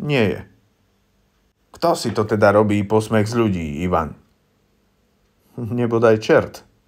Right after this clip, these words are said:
usmial sa Ivan Fyodorovič. A čert je? Nie, ani čert nie je. Hm, škoda.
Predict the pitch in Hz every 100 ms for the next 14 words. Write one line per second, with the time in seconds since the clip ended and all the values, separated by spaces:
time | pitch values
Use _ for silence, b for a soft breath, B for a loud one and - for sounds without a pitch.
0 | - 90 - 101 98 98 73 101 107 104
1 | 113 107 95 78 58 - - _ _ _
2 | _ _ _ _ _ _ _ _ - 92
3 | 107 123 110 95 90 101 185 - _ _
4 | _ _ _ _ _ _ _ _ _ _
5 | _ _ 165 135 - - - - - 160
6 | 147 147 127 104 90 85 76 - _ _
7 | _ _ _ _ _ _ _ _ - 87
8 | 110 139 131 - 160 127 85 -